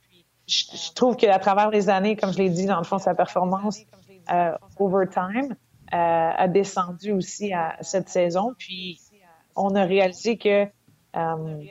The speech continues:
des fois, c'est, c'est aussi simple que de manager la game un peu mieux dans, en termes de ses ch-, ses propres chiffres à lui. Euh, les chiffres qui étaient longs en termes de défensive ou être un peu plus, euh, aware, qu'on dit, euh,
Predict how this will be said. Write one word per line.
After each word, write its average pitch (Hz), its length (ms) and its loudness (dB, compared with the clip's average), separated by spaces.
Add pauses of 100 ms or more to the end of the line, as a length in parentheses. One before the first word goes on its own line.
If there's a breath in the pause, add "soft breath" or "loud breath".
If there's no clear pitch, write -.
(120)
des 214 120 0
fois, 226 160 0
c'est, 226 180 -2
c'est 208 220 -2
aussi 214 220 -6
simple 233 300 -2
que 214 80 2
de 190 140 0
manager 185 460 0
la 185 180 -2
game 202 220 -2
un 185 80 -2
peu 196 120 -2
mieux 196 280 -2
dans, 185 180 -4
en 175 60 -8
termes 190 200 -2
de 185 80 0
ses 185 200 -2
ch-, - 220 -8
ses 196 180 -4
propres 190 320 -4
chiffres 196 280 -4
à 175 80 -4
lui. 190 220 -6 (380)
Euh, 170 340 2
les 175 140 -2
chiffres - 180 -4
qui 202 60 -2
étaient 190 200 0
longs 196 300 0
en 175 220 -2
termes 196 180 -2
de 190 80 2
défensive 185 640 -2
ou 185 240 0 (240)
être 196 160 -2
un 190 80 -2
peu 185 140 -2
plus, 202 380 -2
euh, 185 200 4 (500)
aware, 190 360 2
qu'on 190 200 0
dit, 208 240 0
euh, 165 440 2